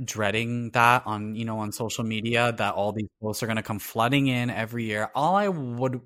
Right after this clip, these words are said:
say is I think a healthy body and mind, and it doesn't mean you have to go out and buy a Peloton. Take those small steps for yourself and give to yourself, because what you give to yourself, you will give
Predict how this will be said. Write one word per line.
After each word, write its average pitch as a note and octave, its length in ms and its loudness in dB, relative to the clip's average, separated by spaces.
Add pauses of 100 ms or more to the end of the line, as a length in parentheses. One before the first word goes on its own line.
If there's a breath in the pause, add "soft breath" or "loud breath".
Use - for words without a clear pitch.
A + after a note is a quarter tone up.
say A#2 440 0
is G#2+ 520 -4
I A2 120 -2
think A#2+ 440 -4
a A#2 80 0
healthy C#3 440 -2
body A#2+ 400 0
and A2 180 -6
mind, G#2 560 -4 (420)
and A2+ 140 -8
it A2+ 80 -2
doesn't A#2+ 320 -4
mean D#3 220 -2
you E3 100 -6
have D#3+ 120 -8
to F#3 100 -6
go E3+ 100 -4
out F3 100 -2
and E3 60 -2
buy D3+ 160 2
a E3+ 60 2
Peloton. B2 840 0 (680)
Take G3+ 340 0
those E3 260 2
small D3+ 460 2
steps C3 460 0
for - 160 -8
yourself A2 880 -2
and A2 300 -2 (680)
give C#3+ 380 -2
to - 160 -8
yourself, A#2 560 -4 (380)
because B2 320 -4
what C3+ 240 -2
you C#3+ 100 -4
give B2+ 240 -2
to C3 120 -8
yourself, A#2 380 -6
you A#2 160 -8
will A2+ 120 -8
give G#2 420 -10